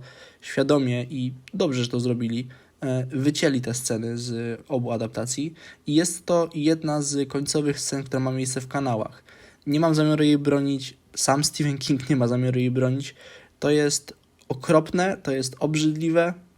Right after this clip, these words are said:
i kompletnie bezsensowne. Czy jestem w stanie zrozumieć to, że ta scena komuś niszczy tę książkę? Jasne, oczywiście, że tak.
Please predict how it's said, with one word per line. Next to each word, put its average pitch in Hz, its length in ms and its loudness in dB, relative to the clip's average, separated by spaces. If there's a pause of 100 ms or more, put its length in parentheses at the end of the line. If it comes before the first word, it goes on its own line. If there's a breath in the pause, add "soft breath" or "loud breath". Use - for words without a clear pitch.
(160)
i 147 240 2
kompletnie 160 500 2
bezsensowne. 139 800 0 (420 loud breath)
Czy 147 420 4 (140)
jestem 160 400 4
w 156 40 -2
stanie 151 220 0
zrozumieć 143 440 0
to, 143 140 0
że 135 60 -2
ta 135 120 -4
scena 135 280 -4
komuś 135 360 -4
niszczy 139 320 0
tę 139 100 -4
książkę? 156 460 -4 (380)
Jasne, 127 460 0
oczywiście, 151 400 -2
że 113 120 -2
tak. 104 260 -6